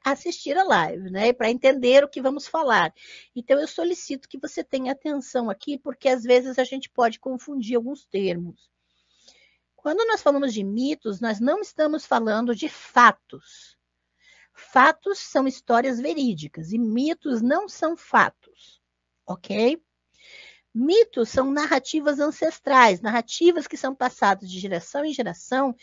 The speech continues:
e que não podem ser comprovadas como históricas, ok?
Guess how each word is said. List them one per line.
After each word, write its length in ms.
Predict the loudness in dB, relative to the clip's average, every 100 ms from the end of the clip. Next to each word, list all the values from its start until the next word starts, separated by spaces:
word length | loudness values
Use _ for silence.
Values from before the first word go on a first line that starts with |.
| -20 -20 _
e 60 | -8
que 160 | -2
não 260 | 0 0 -2
podem 400 | 4 6 6 2
ser 240 | -4 -8
comprovadas 920 | -6 -6 -2 0 0 2 2 2 -4 -10
como 160 | -10
históricas, 920 | -10 -6 0 2 2 -2 -12 -20 -20 _ -20
ok? 520 | -12 -4 0 0